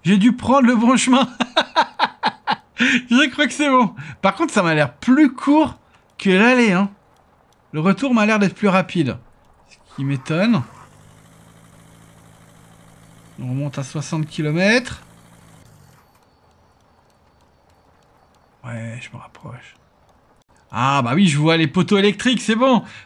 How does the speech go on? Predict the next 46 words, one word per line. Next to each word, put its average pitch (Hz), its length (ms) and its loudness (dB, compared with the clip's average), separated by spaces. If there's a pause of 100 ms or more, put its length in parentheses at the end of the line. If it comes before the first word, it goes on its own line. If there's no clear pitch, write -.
C'est 233 180 -4
bon, 247 200 2
c'est 220 180 0
là. 214 260 -2 (1600)
Et 156 140 -8
j'entends 156 320 -4
un 156 120 0
lapin. 131 320 -2 (1120)
Alors, - 240 -20 (100)
j'espère 147 280 -8
que - 40 -10
je - 60 -8
suis 180 80 -6
revenu 170 200 -2
à 170 80 0
peu 185 180 -6
près 196 200 -6
à 180 80 0
l'endroit 165 600 -6 (1120)
où 156 60 -8
j'ai 139 140 -6
quitté 147 340 -8
la 135 120 0
route. 226 320 -2 (640)
Là, 240 100 0
il 294 60 -2
y 226 40 2
a 185 80 0
des 165 460 2
cactus, 254 400 -6
normalement 196 260 0
je 240 80 -10
peux 151 100 -4
boire. 151 680 0
Oh 285 120 2
bah 190 100 0
tiens, 226 120 0
regardez, 214 140 0
il 240 40 0
y - 20 0
a - 20 0
quelque - 120 -12
chose 208 140 -2
à 190 60 0
droite 160 220 -4
là. 104 120 -8